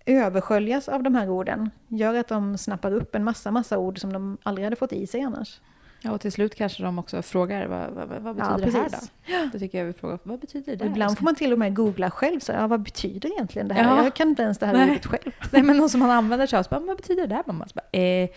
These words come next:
Speaker 2: ja, men typ så här, liksom,
Speaker 1: Ja.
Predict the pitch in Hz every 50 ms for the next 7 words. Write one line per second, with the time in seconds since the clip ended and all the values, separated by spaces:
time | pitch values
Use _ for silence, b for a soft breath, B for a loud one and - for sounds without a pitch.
0 | B B B B B B B B 233 285 302 302 330 311 311 302 - - - 330
1 | 339 339 - - 349 - - - 320 330 381 403 403 392 403 403 370 370 370 370
2 | - - 381 403 302 240 240 247 269